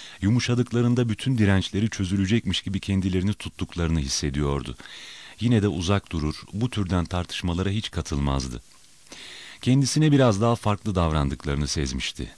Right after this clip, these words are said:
Daha hoşgörülü. Sanki öğrenci kızların ağlaması ayıptı da kendisininki değil.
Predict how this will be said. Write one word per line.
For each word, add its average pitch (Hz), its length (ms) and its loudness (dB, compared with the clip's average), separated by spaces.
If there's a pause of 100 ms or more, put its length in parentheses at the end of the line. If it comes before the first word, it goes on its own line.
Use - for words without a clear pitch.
(380)
Daha 87 200 4
hoşgörülü. 67 640 -4 (640)
Sanki 143 380 2
öğrenci 127 360 4
kızların 101 400 0
ağlaması 98 500 2
ayıptı 92 420 -2
da 87 120 -2
kendisininki 85 720 -2
değil. 65 300 -2